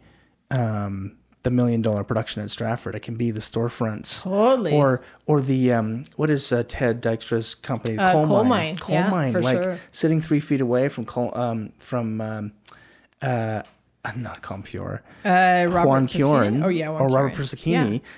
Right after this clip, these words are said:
Speaker 1: and having them act their face off for you three feet away and go, "This is the most excellent thing I've ever
Speaker 2: Totally.
Speaker 1: done in my world." Like, um, that's why we do it. And I think that that's important. And I think the money,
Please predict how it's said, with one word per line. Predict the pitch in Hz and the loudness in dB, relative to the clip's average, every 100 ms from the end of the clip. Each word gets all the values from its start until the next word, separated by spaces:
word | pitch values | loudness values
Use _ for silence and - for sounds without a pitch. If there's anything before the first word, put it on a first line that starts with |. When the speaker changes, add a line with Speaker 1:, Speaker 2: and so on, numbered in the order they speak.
| - | -6
Speaker 1:
and | 143 | -2
having | 143 147 | 2 2
them | 139 - | 0 -2
act | 165 170 | -6 -2
their | 135 123 | 0 0
face | - - 202 220 - | -4 0 2 2 2
off | 127 107 - | 2 0 -4
for | 107 101 | -8 -6
you | 101 107 143 175 - - _ | -6 -4 -4 -6 -18 -20 _
three | - - 160 180 | -8 -2 2 0
feet | 180 156 147 | 2 2 2
away | 131 123 | -2 -6
and | 113 | -8
go, | 117 | -12
"This | - - | -10 -12
is | - | -12
the | - | -16
most | 139 - - _ _ | -18 -16 -18 _ _
excellent | - - - - | -18 -16 -16 -18
thing | - - | -20 -12
I've | - | -8
ever | 147 | -8
Speaker 2:
Totally. | 135 | -8
Speaker 1:
done | 165 - - - | -10 -14 -20 -20
in | |
my | - - | -20 -20
world." | - - - | -20 -20 -10
Like, | 135 127 - - - - - - - | -10 -10 -18 -20 -20 -20 -20 -12 0
um, | 135 123 123 117 - _ _ - | 2 4 4 2 -2 _ _ -6
that's | 135 151 - 139 | 0 0 0 -2
why | 117 | 0
we | 113 | -2
do | 110 107 | -2 -4
it. | 104 - - - | -4 -8 -14 -10
And | 135 | -4
I | 120 | -4
think | 120 123 117 - | -2 -2 -2 -2
that | 113 110 - | -4 -4 -6
that's | 120 110 117 | -8 -8 -8
important. | 113 113 107 101 | -8 -8 -8 -8
And | 104 | -10
I | 113 | -10
think | 113 - | -12 -8
the | |
money, | 113 113 113 110 113 | -6 -4 -6 -6 -8